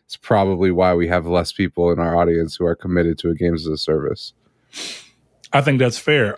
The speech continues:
Speaker 2: One other thing that came to mind when I was thinking that through is that we are a PlayStation-focused podcast, even though we talk about everything as we see fit.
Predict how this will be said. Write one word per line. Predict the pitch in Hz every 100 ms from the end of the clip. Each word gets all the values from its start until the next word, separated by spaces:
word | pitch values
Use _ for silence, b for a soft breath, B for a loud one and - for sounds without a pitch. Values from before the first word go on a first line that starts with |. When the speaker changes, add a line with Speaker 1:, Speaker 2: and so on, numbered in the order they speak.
| _
Speaker 2:
One | 120 117 143 180 -
other | 139 147 131
thing | 127 117 113
that | 107
came | - 120
to | 107
mind | 107 107 110
when | 104
I | 104 104
was | 113
thinking | - 123 131 135
that | 143
through | 135 147 151 165 B B B -
is | 113
that | 120 113
we | 123 139
are | 160
a |
PlayStation-focused | - 196 220 123 107 104 98 - - 180 110 -
podcast, | - 101 95 101 101 -
even | 123 120
though | 123
we | 113
talk | 104 113 113
about | 104 101
everything | 104 104 107 101
as | 98 95
we | 95
see | 95 90
fit. | - 190 107 -